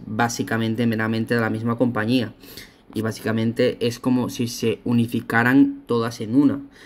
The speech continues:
Y por eso también el centro de cuentas se está viendo afectado porque Facebook e Instagram,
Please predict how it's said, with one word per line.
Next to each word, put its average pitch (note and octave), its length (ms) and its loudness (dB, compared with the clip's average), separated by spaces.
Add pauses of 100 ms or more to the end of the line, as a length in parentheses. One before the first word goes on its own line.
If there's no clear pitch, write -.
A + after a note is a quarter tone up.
(460)
Y B2 300 0
por A#2+ 200 2
eso C3+ 180 -2
también C3 340 2
el C3 120 4
centro C3 260 0
de A#2+ 140 4
cuentas A#2+ 380 0
se B2+ 100 -4
está A#2+ 300 -2
viendo A#2+ 360 2
afectado B2 680 -2
porque B2 280 0
Facebook A#2 420 -4
e B2+ 40 -2
Instagram, A2+ 560 0